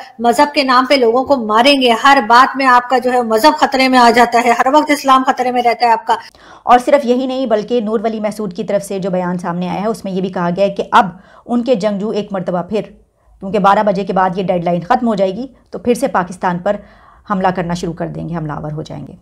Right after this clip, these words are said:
Speaker 2: यानी पाकिस्तान पर एक मरतबा फिर हमलों का आगाज़ कर देंगे। इससे पहले पाकिस्तान के कई इलाकों में, कबायली इलाके और ऐसे थे जहां पर उनकी दहशतगर्दी जारी थी, कई हमले वो कर चुके थे इससे पहले, अगर आप देखें इस ceasefire से पहले।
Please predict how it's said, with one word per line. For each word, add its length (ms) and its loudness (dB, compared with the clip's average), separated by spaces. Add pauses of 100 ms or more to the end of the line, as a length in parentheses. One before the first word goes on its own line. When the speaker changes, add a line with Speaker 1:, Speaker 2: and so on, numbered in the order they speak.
(220)
Speaker 2:
यानी 180 -6
पाकिस्तान 480 -2
पर 100 -6
एक 100 -6
मरतबा 280 -4
फिर 160 -8
हमलों 280 -4
का 120 -8
आगाज़ 380 -2
कर 140 -10
देंगे। 240 -10
इससे 280 0
पहले 340 0 (480)
पाकिस्तान 460 2
के 120 -4
कई 320 2
इलाकों 400 0
में, 180 -6
कबायली 360 -2
इलाके 280 -4
और 60 0
ऐसे 280 -4
थे 80 0
जहां 260 -8
पर 120 -8
उनकी 240 -8
दहशतगर्दी 580 -4
जारी 280 -2
थी, 320 0 (280)
कई 160 0
हमले 340 0
वो 100 4
कर 160 2
चुके 260 -4
थे 120 0
इससे 200 -2
पहले, 280 0
अगर 200 0
आप 100 2
देखें 300 -4
इस 300 -12
ceasefire 380 -2
से 140 -6
पहले। 320 -6